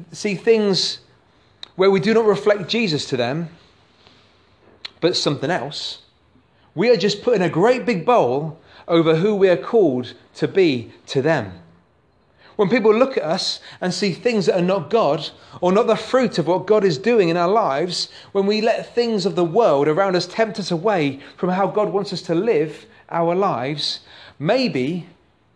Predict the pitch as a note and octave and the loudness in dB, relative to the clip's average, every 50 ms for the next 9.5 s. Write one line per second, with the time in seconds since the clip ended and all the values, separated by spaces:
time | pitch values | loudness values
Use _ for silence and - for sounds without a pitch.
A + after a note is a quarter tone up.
0 | _ _ _ D#3+ F#3+ A#3 B3 G3+ A#3 A3 G3+ - - F#3+ A3+ A3+ A3 A3+ A3 - | _ _ _ -4 -2 -2 -2 -2 -4 -4 -4 -2 2 2 2 4 2 0 0 0
1 | - A#3+ A#3 G3+ - - G#3+ - A#3 C4 C4+ C4+ - - F#3 - - B2 A#2+ A2+ | 0 0 0 0 -2 -4 -4 -2 -2 -4 -4 -4 -6 -6 -6 -4 -4 -6 -6 -6
2 | - - - G3 G3+ G3 F#3+ G#3+ A3 E3+ A3 B3 C#4 D4 - - G#3 D3+ B2 - | -10 -8 -6 -4 -2 0 0 0 0 0 0 -2 -2 -2 -2 -2 -2 -2 -2 -4
3 | - - - - - - _ - G#3 G3+ - - A3+ F3+ F#3 G#3+ A3+ G#3 G#3+ A3 | -6 -8 -10 -14 -20 -18 _ -8 -8 -6 -2 -2 0 2 2 0 0 0 0 0
4 | C4 C#4+ C4+ D#3+ A#2+ - - - - - _ _ _ _ _ _ _ _ _ - | 0 0 0 -2 -6 -8 -14 -20 -20 -20 _ _ _ _ _ _ _ _ _ -20
5 | - - - G#3 B3 C4 G#3 A#3+ A#3+ A3 - - A3+ A#3+ A3 A3 A3 A3+ A3+ G#3 | -14 -4 0 2 2 2 2 2 0 0 2 2 4 4 4 4 2 2 2 2
6 | A3 - G#3 B3 C4 C4+ C#4 C4+ G#3 F#3 F3+ F#3 F3+ D3+ E3+ B3 C#4 C4+ - - | 0 0 0 0 2 2 0 0 -2 -4 -4 -4 -6 -6 -6 -8 -8 -8 -8 -6
7 | A#3 F#3+ E3 C3 - - - - - - - - B3 A#3 A3 F#3 G#3+ G#3+ G3 G#3 | -4 -4 -4 -4 -4 -6 -6 -6 -8 -14 -4 -2 0 2 4 4 4 4 4 2
8 | G3+ - - A#3 A3 G3+ F#3+ - - - F#3 F#3 F#3+ F3 A3 F#3 D#3 A#3+ C#4 C#4 | 0 0 0 0 0 0 0 0 0 0 0 0 -2 -2 -2 -2 0 0 0 0
9 | C#4 C#4 G#3 F3 - - - A2 G2+ G2+ | 0 -2 -4 -4 -4 -4 -8 -10 -10 -12